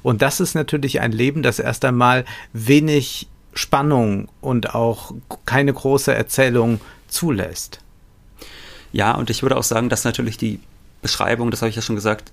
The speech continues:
Speaker 2: stimmig sind. Also zum Beispiel heißt es da an einer Stelle,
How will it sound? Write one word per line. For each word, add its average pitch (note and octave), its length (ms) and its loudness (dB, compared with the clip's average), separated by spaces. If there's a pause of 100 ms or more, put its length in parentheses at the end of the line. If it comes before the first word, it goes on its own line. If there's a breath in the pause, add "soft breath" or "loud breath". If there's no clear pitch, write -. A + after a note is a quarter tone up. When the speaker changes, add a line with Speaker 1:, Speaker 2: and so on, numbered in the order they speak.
Speaker 2:
stimmig C3+ 420 -2
sind. G2 280 -2
Also G2+ 140 -4
zum A2 180 -2
Beispiel G2+ 460 -2
heißt G#2 320 -2
es - 80 -2
da - 80 0
an F#2 80 0
einer G2 260 -2
Stelle, G2+ 440 -2